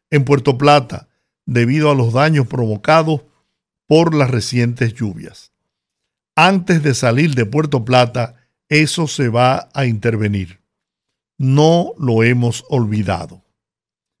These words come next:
Pero estas lluvias de diciembre nos han retrasado, con muchos daños en la provincia de Puerto Plata". Ingeniero, de verdad, gracias. Gracias por su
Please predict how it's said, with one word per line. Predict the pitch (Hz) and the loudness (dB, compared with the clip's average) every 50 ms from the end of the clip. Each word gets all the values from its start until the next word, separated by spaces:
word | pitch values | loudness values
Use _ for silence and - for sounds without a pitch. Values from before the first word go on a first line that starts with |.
| _ _ | _ _
Pero | - 160 147 143 151 | 0 2 4 4 2
estas | 147 - 160 147 110 | 4 4 2 2 2
lluvias | 139 160 165 143 127 117 120 | 2 0 2 2 2 2 2
de | 147 160 156 | 2 0 0
diciembre | 151 131 113 - 139 135 123 117 110 110 107 - - _ _ _ _ _ _ | 0 -2 -2 0 0 2 2 0 0 -2 -4 -6 -10 _ _ _ _ _ _
nos | - 123 113 - - | -4 -4 -2 -2 0
han | 127 127 123 | 0 0 0
retrasado, | 120 123 113 - 110 107 104 - - 107 85 - - 85 - _ _ _ _ _ _ _ _ _ _ _ _ _ | 0 -2 -4 -4 -4 -6 -6 -6 -8 -10 -10 -14 -18 -20 -20 _ _ _ _ _ _ _ _ _ _ _ _ _
con | - - 123 113 | -4 -2 0 0
muchos | 110 123 160 165 135 - 131 113 107 | 0 0 0 0 0 0 -2 0 0
daños | 135 151 151 147 143 139 139 131 - - - _ _ _ _ _ _ | 2 2 2 2 0 -2 -2 -4 -6 -10 -18 _ _ _ _ _ _
en | - 127 123 | -4 -2 -2
la | 117 104 | -2 -2
provincia | 98 113 104 101 113 113 104 - 120 | -2 -4 -4 -2 -2 -2 -2 -4 -4
de | 110 98 | -6 -6
Puerto | 92 95 101 - - | -8 -12 -16 -16 -20
Plata". | - _ - - _ _ _ _ _ _ _ _ _ _ | -20 _ -20 -20 _ _ _ _ _ _ _ _ _ _
Ingeniero, | - 120 120 120 127 143 156 156 151 143 135 - _ _ _ _ _ _ _ _ _ _ _ _ _ _ _ _ _ _ - | -2 0 0 2 2 2 4 4 2 0 -2 -6 _ _ _ _ _ _ _ _ _ _ _ _ _ _ _ _ _ _ -4
de | 127 123 120 | 0 0 2
verdad, | 117 113 120 139 147 151 147 - - - _ _ _ _ | 2 4 4 4 4 4 2 0 -4 -10 _ _ _ _
gracias. | - 123 117 120 123 120 113 - - 107 104 104 | -8 -4 0 4 4 4 4 2 -2 -6 -6 -6
Gracias | 110 131 143 151 151 - - 156 127 120 | -2 0 2 2 2 0 -2 -2 -2 -4
por | - 135 123 113 | -4 -6 -6 -6
su | - - - 120 113 110 104 101 98 92 | -6 -6 -6 -4 -4 -4 -4 -6 -6 -10